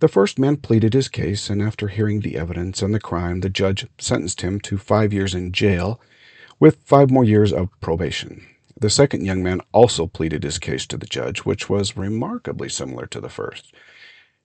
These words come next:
The judge, however, sentenced this young man to five years probation only.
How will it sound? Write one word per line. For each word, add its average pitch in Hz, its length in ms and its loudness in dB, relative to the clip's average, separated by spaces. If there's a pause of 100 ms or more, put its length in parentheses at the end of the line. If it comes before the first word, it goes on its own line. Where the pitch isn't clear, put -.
The 135 100 4
judge, 208 260 0
however, 107 340 4
sentenced 90 380 -2
this 85 220 0
young 95 200 -2
man 92 220 -2
to 98 160 -4
five 92 340 -4
years 90 200 -6
probation - 680 -6
only. 98 400 -8